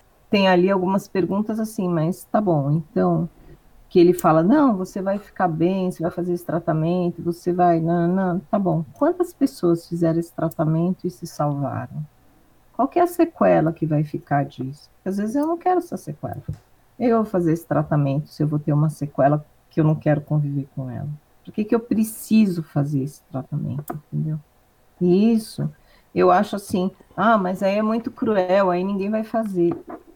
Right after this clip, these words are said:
Ah, a pessoa tem que escolher se ela quer fazer ou se ela não quer fazer, né? Porque quando você vai no médico, que ele, que você vai no médico, você vai no médico pra quê?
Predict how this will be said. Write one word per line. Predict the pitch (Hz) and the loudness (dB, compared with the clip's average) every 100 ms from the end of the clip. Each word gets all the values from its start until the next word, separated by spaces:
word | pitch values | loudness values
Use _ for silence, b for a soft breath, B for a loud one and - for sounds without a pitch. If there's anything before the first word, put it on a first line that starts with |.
| _ | _
Ah, | 277 208 | -4 -2
a | 170 | -2
pessoa | 190 185 - | -6 -10 -10
tem | 220 226 | -6 -4
que | 254 | -6
escolher | - - 254 247 208 226 285 | -12 -2 2 2 4 4 2
se | 285 | 0
ela | 240 190 | -2 -2
quer | 185 | -6
fazer | - 160 151 151 | -6 -4 -2 -2
ou | 151 | -2
se | - | -4
ela | 147 | -4
não | 139 | -4
quer | 151 147 | -6 -10
fazer, | - 143 123 - _ _ | -12 -12 -10 -12 _ _
né? | 160 156 | -10 -10
Porque | - - | -8 -6
quando | 202 233 | 0 0
você | 240 214 | 2 2
vai | 170 | 2
no | 156 | 2
médico, | 156 147 139 - _ - b b b b - | 0 -2 -4 -8 _ -20 b b b b -20
que | - | 0
ele, | 370 330 - - - - - | 4 4 2 -2 -8 -12 -4
que | 175 | 0
você | 151 151 151 160 | 2 2 -2 -2
vai | 151 135 | 0 0
no | 120 | -2
médico, | 143 196 208 - | 0 0 -2 -6
você | - | -6
vai | 190 185 | 0 0
no | 185 | 0
médico | 190 226 226 - | 0 0 -2 -10
pra | - 240 | -2 -2
quê? | 240 - 156 139 | -4 -4 -2 -2